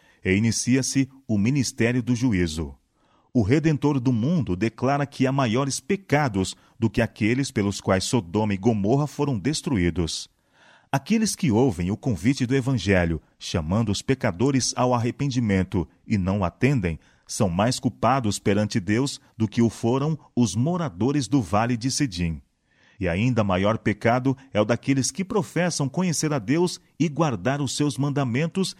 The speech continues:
e, contudo, negam a Cristo em seu caráter e vida diária.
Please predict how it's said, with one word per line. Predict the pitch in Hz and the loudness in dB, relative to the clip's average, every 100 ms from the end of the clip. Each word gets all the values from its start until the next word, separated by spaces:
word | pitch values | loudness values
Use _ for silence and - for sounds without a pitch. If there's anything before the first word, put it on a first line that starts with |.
| _ 156 | _ -2
e, | |
contudo, | 170 196 123 196 226 113 98 - | 0 0 0 0 2 0 -2 -4
negam | 107 110 127 135 117 | -2 0 0 0 -2
a | 127 | -2
Cristo | 123 127 190 165 117 | -4 -2 0 0 -2
em | 107 | -2
seu | - 151 | 0 -2
caráter | 151 107 117 160 - 175 - | 0 0 0 -2 -2 -2 0
e | 165 | -2
vida | 90 135 160 | 0 0 0
diária. | 151 165 92 87 85 80 | 0 2 4 2 2 -4